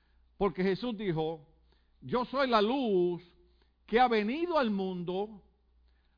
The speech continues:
para que todo el que crea en mí no viva en tinieblas".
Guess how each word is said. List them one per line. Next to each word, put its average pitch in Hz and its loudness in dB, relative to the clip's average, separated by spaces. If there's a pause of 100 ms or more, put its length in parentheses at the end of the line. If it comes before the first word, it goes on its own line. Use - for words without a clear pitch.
(140)
para 226 4
que 226 0
todo 311 4
el 285 0
que 262 -4
crea 285 2
en 214 -2
mí 196 -6 (560)
no 262 4
viva 202 0 (220)
en 277 -2
tinieblas". 311 -2